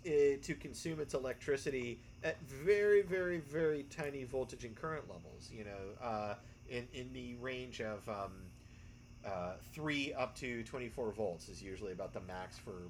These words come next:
powering electronics. Um, delivering six thousand volts and only three amps will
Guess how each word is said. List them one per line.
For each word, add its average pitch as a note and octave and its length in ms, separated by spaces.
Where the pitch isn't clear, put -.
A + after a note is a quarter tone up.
powering F#2+ 440
electronics. F2+ 680
Um, A2 360
delivering A3 880
six - 400
thousand E3+ 400
volts C#3 540
and C3 460
only D3 320
three B2+ 460
amps D#3 340
will D3+ 240